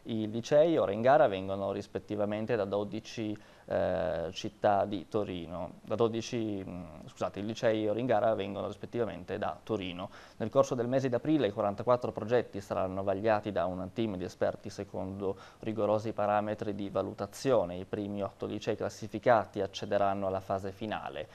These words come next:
Il concorso si è rivolto agli oltre cento licei scientifici pubblici, eh, e paritari della regione Piemonte e prevede per ogni istituto la partecipazione di una squadra composta da sei studenti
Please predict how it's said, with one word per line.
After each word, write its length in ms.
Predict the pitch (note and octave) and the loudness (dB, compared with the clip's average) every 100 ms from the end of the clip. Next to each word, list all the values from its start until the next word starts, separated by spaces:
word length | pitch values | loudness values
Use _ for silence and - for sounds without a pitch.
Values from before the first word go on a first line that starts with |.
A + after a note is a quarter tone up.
| - | -16
Il 120 | - A2 | -8 -4
concorso 560 | G#2 G2+ B2+ B2+ C3 | -4 2 2 2 -4
si 120 | A#2 | -2
è 40 | G2 | -2
rivolto 460 | G2+ G2+ F#2+ G2 | 4 4 4 2
agli 160 | G2 G2 | -2 2
oltre 360 | G2+ G2 G2+ G2 | 0 0 -4 -4
cento 340 | - G2+ G2 | -4 -4 -6
licei 340 | F#2+ G#2 G#2+ | -6 -4 -4
scientifici 540 | G2+ G#2+ G#2 G#2+ A2 A2+ | -4 -6 -8 -6 -6 -4
pubblici, 440 | A2+ A2+ A2 - A2 - - - | -4 -2 -2 -2 -6 -6 -20 -2
eh, 200 | G2 F#2 | 2 2
e 160 | A#2 G#2+ | 2 2
paritari 480 | G#2+ A2 A#2+ A2+ B2 | 2 2 4 4 4
della 240 | G2 G2 | 2 0
regione 360 | G2 G2+ A2 F#2 | -2 -4 -4 -2
Piemonte 720 | B2 B2+ F2+ D#2 G2+ C3+ C#3+ | 0 2 2 0 2 4 4
e 160 | G2 | 0
prevede 460 | F#2 G#2+ G#2+ G#2+ G2+ | 0 0 2 2 2
per 200 | G2 G#2 | 2 2
ogni 260 | G2+ G#2 F2+ | 2 2 -4
istituto 460 | - A#2 A#2 A#2+ | -6 -6 -4 2
la 100 | A2+ | 2
partecipazione 1000 | G2+ F#2+ G#2 - - G#2 - C#3 A2 F2 | 2 -2 -4 -10 -10 -10 -2 0 0 -2
di 120 | F#2 G2 | -6 -6
una 180 | F#2 | -6
squadra 540 | F2 - A#2 F2+ - F2 | -8 0 2 2 0 -6
composta 480 | G2 F#2 G2 - G2+ | -8 -4 -4 -2 -2
da 120 | F#2 | -2
sei 220 | - G2+ | -2 -6
studenti 680 | - A#2 A2+ A#2 C#3 C#3 | -4 -2 2 0 -2 -4